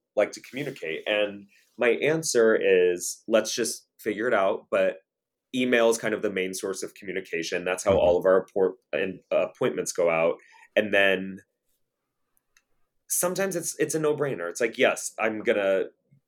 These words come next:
Speaker 1: you know, I, I think it's important for the client to acknowledge that they received the appointment and that they're going to pursue it and they don't have any questions. That's helpful. So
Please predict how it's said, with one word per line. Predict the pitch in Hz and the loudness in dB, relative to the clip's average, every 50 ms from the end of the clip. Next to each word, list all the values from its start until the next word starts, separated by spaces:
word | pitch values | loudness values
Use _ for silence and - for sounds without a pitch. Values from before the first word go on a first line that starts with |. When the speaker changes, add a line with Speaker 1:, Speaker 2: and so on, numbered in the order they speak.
| _ _ _ | _ _ _
Speaker 1:
you | - 127 123 | -6 -2 -2
know, | 110 107 | -2 2
I, | 98 113 113 110 - _ | 2 0 0 0 -2 _
I | 120 | 0
think | 117 113 127 110 104 | 0 0 0 0 0
it's | 104 - - | 0 0 -2
important | 107 98 - 113 98 - - | -6 -2 -2 -2 -2 -2 -6
for | 104 | -6
the | 90 92 | -6 -6
client | - - 107 101 95 - | -4 -2 -2 -2 -2 -4
to | - - | -4 -6
acknowledge | 98 85 98 95 87 90 87 85 82 - | -6 -4 -2 0 0 2 2 0 -2 -4
that | - 80 - | -10 -4 -2
they | 85 85 | -2 0
received | 80 85 - - - 95 92 78 - | 0 0 0 2 2 2 2 2 2
the | - 113 101 | 4 4 4
appointment | 85 - - 98 92 - - 98 98 107 - - _ _ _ - | 4 4 2 0 0 0 0 0 0 0 0 -2 _ _ _ -2
and | 107 104 | 2 2
that | 101 - 101 | 2 2 2
they're | 101 95 | 0 2
going | - 101 98 95 92 | 2 2 2 2 -2
to | - 104 | -4 -8
pursue | 95 - 90 - - 117 110 | -8 -6 -6 -4 -2 2 2
it | 101 92 87 | 2 2 2
and | - 90 | 0 0
they | 92 | -2
don't | 90 - - | -2 0 -2
have | 90 87 82 | -4 -4 -4
any | 85 82 | -6 -10
questions. | - - - 107 95 - - 92 85 85 90 87 - | -4 0 0 0 0 0 -4 -4 -4 -4 -6 -2 0
That's | 110 98 95 - - | 0 0 0 0 0
helpful. | 95 95 92 - - 90 87 | 0 0 0 0 -2 -2 -2
So | 85 - 98 92 87 85 | -2 0 2 2 2 0